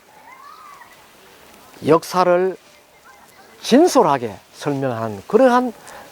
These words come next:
사서로 평가되기도 한다는 것입니다. 삼국유사를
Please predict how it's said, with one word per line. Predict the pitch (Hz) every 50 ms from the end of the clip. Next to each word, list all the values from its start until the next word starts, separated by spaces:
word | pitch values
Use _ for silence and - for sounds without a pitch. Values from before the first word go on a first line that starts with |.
| -
사서로 | - - - - - 117 - - 135 110 90 92 - - -
평가되기도 | - - 156 143 - - 120 110 95 - - - - - - - - - - - - - - - - - - - - 139 131 135 - 107
한다는 | - - 123 127 120 120 117 107 98
것입니다. | 90 - - - - - - - - - - - - - - - - - - - - - - - - - - - - - - - - -
삼국유사를 | - - - 165 185 208 220 220 196 202 190 170 - - - - - - - - - - - - - - 135 147 160 156 - - 165 151 147 135 123 113 107 107